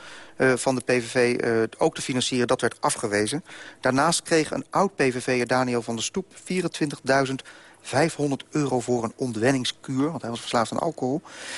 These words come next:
Wilders deed het allemaal af als karaktermoord, eh, van Reporter. Dennis de Jong, wat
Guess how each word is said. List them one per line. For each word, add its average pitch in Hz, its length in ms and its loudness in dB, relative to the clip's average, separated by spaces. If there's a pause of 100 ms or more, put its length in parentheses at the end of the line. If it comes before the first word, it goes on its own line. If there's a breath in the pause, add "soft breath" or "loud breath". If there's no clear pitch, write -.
(160 loud breath)
Wilders 165 280 4
deed 147 140 4
het 131 100 -6
allemaal 160 220 0
af 135 100 0
als - 140 -6
karaktermoord, 143 800 -4
eh, 139 80 0 (260)
van 139 240 0
Reporter. 143 520 2 (280 loud breath)
Dennis 151 300 2
de 151 80 -4
Jong, 170 280 0 (960)
wat - 160 -8